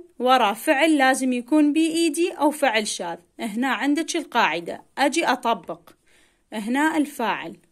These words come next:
وراها شو جاي؟ سي. السي شنو؟ مضارع. أحوله إلى ماضي. يصير أخلي له إي دي؟ لا، ما يصير، لأن هذا من الأفعال الشاذة.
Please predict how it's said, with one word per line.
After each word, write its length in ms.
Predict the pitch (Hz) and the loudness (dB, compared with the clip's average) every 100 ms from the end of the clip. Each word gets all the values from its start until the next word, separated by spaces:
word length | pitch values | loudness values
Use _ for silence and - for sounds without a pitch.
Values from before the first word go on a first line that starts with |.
| _ | _
وراها 380 | 220 240 254 254 | -6 -4 -4 -6
شو 200 | - 262 | -8 -8
جاي؟ 340 | 220 233 262 - | -6 -6 -8 -12
سي. 400 | - - - 170 - _ _ _ - | -8 -6 -4 -8 -12 _ _ _ -10
السي 380 | 220 - 294 285 | -8 -4 -2 -2
شنو؟ 400 | - 269 311 339 - | -2 -2 -4 -6 -10
مضارع. 560 | 214 196 170 156 - - | -8 -4 -4 -6 -12 -14
أحوله 440 | 214 262 247 196 | -10 -6 -4 -4
إلى 380 | - 269 311 320 | -6 -2 0 2
ماضي. 480 | 254 208 170 175 - _ _ - | 0 0 -4 -8 -12 _ _ -6
يصير 360 | 240 320 330 | -2 0 2
أخلي 380 | 320 339 320 330 | 2 2 4 4
له 120 | 320 | 4
إي 180 | 330 320 | 4 2
دي؟ 400 | 302 339 370 - - | 2 0 -2 -8 -4
لا، 220 | 247 226 | -2 -2
ما 180 | 220 196 | -4 -6
يصير، 380 | 214 196 226 226 | -8 -8 -10 -10
لأن 220 | 196 190 | -10 -8
هذا 280 | 214 220 196 | -8 -8 -8
من 160 | 220 208 | -8 -8
الأفعال 520 | 180 175 - 247 294 | -10 -12 -8 -4 -4
الشاذة. 480 | 294 - 170 160 | -6 -10 -14 -16